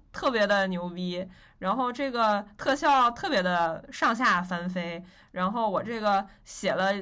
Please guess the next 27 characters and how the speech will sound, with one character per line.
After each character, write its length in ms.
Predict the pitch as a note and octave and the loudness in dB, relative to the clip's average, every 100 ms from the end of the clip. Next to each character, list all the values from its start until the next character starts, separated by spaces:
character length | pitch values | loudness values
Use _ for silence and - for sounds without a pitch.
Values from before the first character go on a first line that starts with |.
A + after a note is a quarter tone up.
| - - | -8 -14
一 240 | C#3 A#3 | -6 0
万 200 | D#4 D4+ | 2 2
个 80 | A3 | 0
字 100 | G#3 | 2
儿 120 | F#3 | 2
在 140 | F3+ | 2
P 160 | F3+ G3+ | -2 -4
P 80 | F#3 | -6
T 160 | G3+ | -6
里 120 | F3+ - | -8 -10
面， 220 | F#2 F#3 | -12 -12
可 140 | - | -8
是 80 | C4 | -6
有 160 | E4+ G3+ | -4 -6
什 120 | F3+ | -6
么 80 | F3 | -8
用 360 | A#3+ G4+ F#4+ | -6 -8 -6
呢？ 160 | A3 F3 | -6 -6
它 140 | - | -8
没 160 | D4+ C#4+ | -8 -8
有 100 | F4 | -10
达 260 | C4 E3 A3+ | -10 -8 -6
到 120 | D4 | -8
你 220 | G#3 D#3+ | -10 -10
要 120 | - | -8
的 60 | D4 | -8
效 220 | C#4+ - | -8 -10